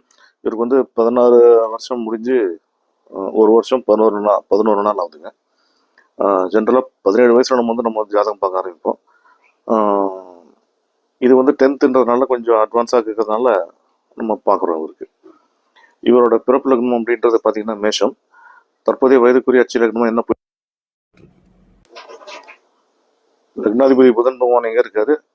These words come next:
ஏஎல்பிக்கு எட்டாம் வீடான மகரத்துல இருக்காரு. அதுக்கு முன்னாடி, ஆஹ், இவங்க வந்து இந்த படிப்பு பத்தி கேட்ட கேள்வி சரியா அப்படின்னு பார்க்கணும் இல்லைங்களா? இவருக்கு இயங்கும் நட்சத்திரமா என்ன போயிட்டு இருக்காங்க? மிருகசீரிஷம் நாலு போயிட்டு இருக்கு.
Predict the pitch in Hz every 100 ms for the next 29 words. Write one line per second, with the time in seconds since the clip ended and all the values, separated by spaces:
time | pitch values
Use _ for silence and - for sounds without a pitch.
0 | - 107 127 120 123 127 104 127 120 110
1 | 107 101 139 _ _ _ _ _ _ _
2 | - 107 135 139 98 - 85 82 _ _
3 | - - - - - 226 - - _ _
4 | _ _ _ _ _ _ _ _ _ _
5 | _ _ _ _ - - 127 131 131 143
6 | 107 - _ - 123 123 120 127 147 139
7 | 139 139 - 127 165 135 139 - 139 123
8 | _ 131 120 123 123 120 117 113 110 110
9 | 98 _ _ _ - 104 117 107 104 98
10 | 87 85 107 107 _ _ _ _ _ _
11 | - 123 131 123 143 151 135 131 131 127
12 | 123 127 123 120 113 131 120 120 127 117
13 | 107 110 101 107 110 101 95 85 92